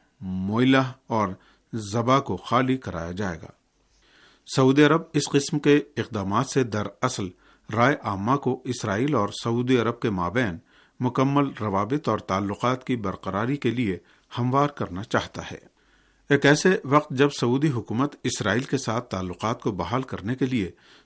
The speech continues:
ساری حدیں پار کر رہی ہے، جمہوریہ چیک میں کیمسٹری کے بین الاقوامی اولمپیاڈ میں انعام پانے والے سعودی طالب علم نے تقسیم انعامات کے موقع پر اسرائیلی طالب علم کے ساتھ کھڑے ہونے سے انکار کر دیا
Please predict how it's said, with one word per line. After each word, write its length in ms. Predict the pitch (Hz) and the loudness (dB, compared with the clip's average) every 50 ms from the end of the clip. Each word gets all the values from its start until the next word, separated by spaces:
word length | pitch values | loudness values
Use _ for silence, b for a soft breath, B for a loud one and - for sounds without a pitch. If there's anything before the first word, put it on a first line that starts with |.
| b - - | b -4 0
ساری 280 | - 127 127 143 156 147 117 | 2 4 4 4 4 2 0
حدیں 220 | 127 110 127 131 143 - _ | 0 0 0 0 -2 -2 _
پار 220 | 104 101 110 127 | 0 2 2 0
کر 240 | - - - 101 92 | -2 -6 -8 -6 -6
رہی 280 | 90 82 82 127 131 127 | -8 -6 -4 -4 -2 -2
ہے، 80 | 110 - b b b b b b b _ | -4 -8 b b b b b b b _
جمہوریہ 540 | 113 104 120 120 123 127 139 139 147 147 139 | -4 0 0 2 2 2 2 4 4 4 4
چیک 360 | 139 - 110 104 113 - - | 2 0 -2 -2 -2 -2 -4
میں 120 | 107 120 151 b b b b b _ | -6 -6 -6 b b b b b _
کیمسٹری 500 | - 113 110 110 123 123 - - 143 135 | -4 -2 0 0 -2 -2 -2 0 0 0
کے 180 | 131 - 135 135 | 2 2 0 0
بین 260 | 113 92 92 98 123 | 2 0 -2 -2 0
الاقوامی 540 | 135 123 107 - - 98 95 107 123 135 135 - _ _ | 0 -2 -2 -4 -4 -6 -4 -2 -2 -4 -4 -6 _ _
اولمپیاڈ 600 | 104 98 98 104 101 - - 113 113 127 147 131 | -2 -2 -2 -4 -6 -4 -2 0 0 0 0 0
میں 140 | 104 87 78 - b b b b b b b - | -4 -6 -6 -10 b b b b b b b 0
انعام 320 | 127 120 120 127 143 156 | 2 2 4 2 2 2
پانے 280 | 151 123 104 101 95 90 | 0 -2 -2 -2 -2 -4
والے 260 | 87 98 110 127 143 | -4 -4 -4 -4 -4
سعودی 440 | - - 110 107 120 131 135 139 131 | -4 -4 -2 -2 -2 0 0 -2 -2
طالب 380 | - - 92 95 98 95 92 101 104 - _ | -2 -4 -2 -2 -2 -2 -4 -4 -6 -4 _
علم 200 | 135 143 139 120 | 0 0 0 0
نے 80 | 107 120 139 b b b b b b | -2 -4 -6 b b b b b b
تقسیم 420 | _ 127 113 - - - 160 156 156 | _ -4 -4 -2 -2 -2 0 0 2
انعامات 520 | 139 107 90 85 87 95 101 123 123 - | 0 0 0 -2 -2 -2 -2 -4 -4 -4
کے 60 | - | -4
موقع 300 | 107 90 80 78 - 131 | -4 -4 -4 -6 -6 -8
پر 220 | 123 123 127 127 131 - b b b b b b - | -4 -2 -2 -2 -2 -4 b b b b b b -4
اسرائیلی 480 | 127 117 - 123 120 131 139 139 151 | -4 -2 0 2 2 2 2 2 0
طالب 360 | 143 - 113 101 101 110 104 107 107 - | -2 -2 -2 -2 -2 0 0 -2 -4 -2
علم 180 | - 123 131 131 | -2 -4 -4 -2
کے 120 | - 127 | -4 -6
ساتھ 360 | - - 101 98 117 - - | -2 0 -2 -2 -2 -4 -8
کھڑے 200 | - - 120 120 | -10 -6 -6 -4
ہونے 280 | 104 95 107 110 123 131 | -4 -4 -4 -4 -4 -4
سے 180 | 123 - 113 - - | -2 -4 -6 -6 -6
انکار 380 | 127 104 95 - 95 92 87 | -8 -8 -6 -4 -4 -4 -4
کر 200 | 82 - 120 120 | -4 -6 -6 -6
دیا 260 | 120 113 107 110 117 | -4 -4 -2 -4 -4